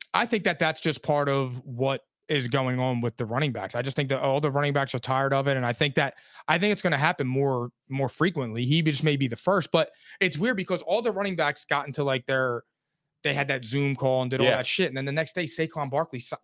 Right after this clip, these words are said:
Speaker 1: basically signed the franchise tag.
Speaker 2: That's exactly what he did.
Speaker 1: So I don't really know. Like,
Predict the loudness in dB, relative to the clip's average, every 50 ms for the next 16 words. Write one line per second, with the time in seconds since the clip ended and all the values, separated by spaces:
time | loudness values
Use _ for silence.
0 | -2 0 2 2 2 0 -4 -6 -6 -2 0 0 0 0 0 -2 -2 -2 -2 -2
1 | -4 -6 -8 -8 -10 -12 -10 -4 2 4 6 8 8 8 8 6 6 6 6 6
2 | 4 2 0 -4 _ _ 0 4 6 6 6 6 4 4 4 6 6 4 4 4
3 | 4 6 6 6 6 6 6 4 4 4 2 2 2